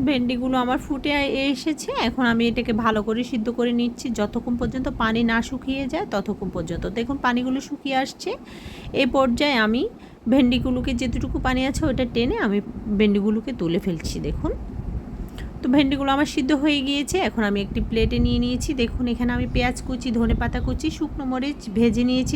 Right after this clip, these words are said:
তেলে, আর দিয়ে দিব কিছু সরিষার তেল। তো সরিষার তেল আমি এখানে দুই টেবিল চামচ নিয়ে নিয়েছি। এখন আমি ভেন্ডিগুলোকে হাতে মাখিয়ে নিচ্ছি। দেখুন,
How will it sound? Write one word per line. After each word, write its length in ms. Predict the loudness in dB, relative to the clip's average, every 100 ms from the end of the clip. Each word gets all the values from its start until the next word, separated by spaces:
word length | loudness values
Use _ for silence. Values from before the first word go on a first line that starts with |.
| 0
তেলে, 220 | 0 0 -2 -6 -12 -10 2 4
আর 80 | 4
দিয়ে 160 | 2 2
দিব 160 | 0 0 -2 -4 -8 -2
কিছু 280 | -2 0 0 0 -2
সরিষার 440 | 0 2 2 0 -2 -2
তেল। 200 | -4 -2 -4 -4 -6 -4 0 0 -2 -6 -8 -10 -14 -12 -8 -6 -4 -2 0
তো 60 | 2
সরিষার 460 | 2 2 2 0 0
তেল 160 | 2 4 4
আমি 100 | 4 2
এখানে 200 | 2 2 0
দুই 140 | 0 0
টেবিল 240 | 2 2 0
চামচ 320 | 0 0 0 0
নিয়ে 140 | 0 0
নিয়েছি। 300 | 0 0 0 0 2
এখন 140 | 2
আমি 160 | 2 4 4
ভেন্ডিগুলোকে 640 | 4 4 2 0 0 -2
হাতে 320 | 0 2 2 2
মাখিয়ে 400 | 2 2 2 2
নিচ্ছি। 280 | 2 0 0
দেখুন, 340 | 2 2 0